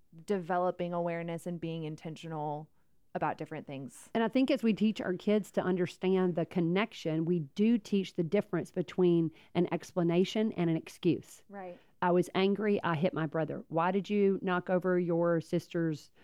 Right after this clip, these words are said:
Speaker 2: um, you know, block tower?" "I was frustrated." Okay, that's great that you identified the behavior. It's still I mean, the feeling behind the
Speaker 1: Mm-hmm.
Speaker 2: behavior. It's still an unacceptable behavior. We have to,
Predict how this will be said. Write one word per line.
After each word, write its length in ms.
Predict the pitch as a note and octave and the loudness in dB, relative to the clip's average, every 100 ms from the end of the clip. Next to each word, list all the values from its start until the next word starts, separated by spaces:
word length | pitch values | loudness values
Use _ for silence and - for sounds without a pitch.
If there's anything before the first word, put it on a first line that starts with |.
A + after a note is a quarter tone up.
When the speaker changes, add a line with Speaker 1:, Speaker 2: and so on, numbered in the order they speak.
| _ _ _ | _ _ _
Speaker 2:
um, 460 | E3+ E3 E3 - A3 | -10 -8 -6 -6 -4
you 140 | F#3 F3+ | 0 2
know, 160 | D#3 | 0
block 500 | E3 - F3 D#3+ - | -4 -2 0 0 -4
tower?" 540 | - D3+ C3+ C3 - - - - - | -2 -2 -2 -4 -6 -8 -12 -8 0
"I 80 | |
was 180 | E3 F3 | 2 0
frustrated." 720 | - E3+ - - D#3 A2 - G3 | -2 -4 -4 -6 -6 -6 -6 -4
Okay, 240 | F3 F#3 | -2 0
that's 200 | F3 E3 | 2 2
great 400 | D#3+ F#3+ G3 G#3 G#3 | 0 0 2 2 2
that 140 | F#3 | 0
you 60 | F3+ | 2
identified 440 | E3+ D#3+ D3+ D3+ | 2 2 0 -2
the 60 | D3+ | -2
behavior. 360 | D#3+ D#3+ D3+ D#3+ | -2 0 0 -2
It's 100 | - | -4
still 300 | F3+ E3+ D#3+ _ - - | -2 -2 -4 _ -18 -2
I 80 | F3+ | 2
mean, 180 | F3 E3+ | 4 4
the 100 | E3+ | 2
feeling 400 | F#3+ E3+ D#3 D#3 | 2 2 4 2
behind 280 | D#3 E3+ - | 2 2 2
the 40 | |
Speaker 1:
Mm-hmm. 80 | G#3 G3 | 4 2
Speaker 2:
behavior. 340 | - E3+ - | 2 0 -4
It's 140 | E3+ - | -8 -6
still 240 | G3 F#3+ | 0 2
an 180 | E3+ D#3+ - _ - | 4 0 -6 _ -2
unacceptable 580 | F#3 F#3+ - - E3 D#3 | -2 0 -2 -2 -2 -2
behavior. 420 | D3 D#3+ D#3 E3 | 0 -2 -2 -4
We 140 | D#3+ D3+ | -2 -2
have 320 | D#3+ D#3+ - | -2 -4 -6
to, 440 | - D#3+ D#3 D#3 | -4 -2 0 -4